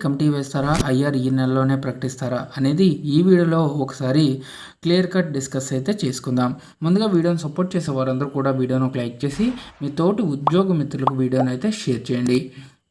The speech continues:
ఛానల్ని ఫస్ట్ టైమ్ కనుక విజిట్ చేసినట్లయితే తప్పనిసరిగా సబ్స్క్రైబ్ చేసుకుని పక్కన ఉండే బెల్ సింబల్ని యాక్టివేట్ చేసుకోండి. గత వైసీపీ ప్రభుత్వం పన్నెండో పీఆర్సీకి సంబంధించి జూలై నెలలో కమిటీ అయితే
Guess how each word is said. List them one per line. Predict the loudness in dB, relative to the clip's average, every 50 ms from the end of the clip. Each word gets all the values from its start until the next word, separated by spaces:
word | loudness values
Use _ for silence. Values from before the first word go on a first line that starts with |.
| -4 0
ఛానల్ని | 2 2 2 2 2 0 0 -2
ఫస్ట్ | -4 -6 -4 -2
టైమ్ | 0 0 0
కనుక | 2 0 0 0
విజిట్ | 0 -2 -2 -4 -2 -4
చేసినట్లయితే | -4 -4 -4 -4 -4 -2 -4 -2 -2 -2 -2 -2 -4
తప్పనిసరిగా | -8 -2 0 2 2 2 2 2 2 2 0 0
సబ్స్క్రైబ్ | -4 -6 -6 -4 -2 -2 -2 -2
చేసుకుని | -4 -4 -2 -2 -2 -2 -2
పక్కన | -4 -4 -2 0 0
ఉండే | 0 -2 -2 -2
బెల్ | -2 -2 -2 -2
సింబల్ని | 0 0 0 0 0 -2
యాక్టివేట్ | -8 -8 -4 -4 -4 -4 -4 -6
చేసుకోండి. | -6 -6 -4 -2 0 0 0 0 -2 -6 -12 -18 -18 -16 -16 -14 -14 -12 -6 -2 0
గత | 2 4 4 4
వైసీపీ | 4 2 2 0 -2 -4 -4 -4 0
ప్రభుత్వం | 2 2 2 2 2 2 2 2 2 2 0
పన్నెండో | 0 2 2 4 2 2 2
పీఆర్సీకి | 2 0 0 0 -2 -6 -8 -6 -4 -4
సంబంధించి | -2 0 0 0 0 0 2 4 4 4 4 2 -2 -4 -10 -18 -20 -14 -10 -4 0
జూలై | 2 2 4 4 2 2 2
నెలలో | 2 2 2 0 0 0 0
కమిటీ | -2 -2 0 -2 0 -2
అయితే | -2 -2 -2